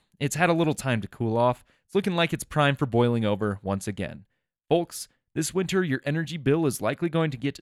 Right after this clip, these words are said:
very expensive. We need the gas here, but even Europe is continuing to import it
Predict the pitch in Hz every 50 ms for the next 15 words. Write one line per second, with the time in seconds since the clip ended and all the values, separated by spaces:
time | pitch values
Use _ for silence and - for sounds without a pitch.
0 | _ - 95 - 104 107 113 117 120 120 113 - - 113 - - - - 113 107
1 | 101 - - - 98 95 - 101 127 156 180 190 165 156 170 143 147 135 123 117
2 | - - - 208 208 185 180 170 _ - _ _ - - 135 202 180 165 165 156
3 | 127 127 160 202 190 - - 110 - - 131 117 - 120 117 110 107 107 - -
4 | - 180 175 - - 120 113 113 110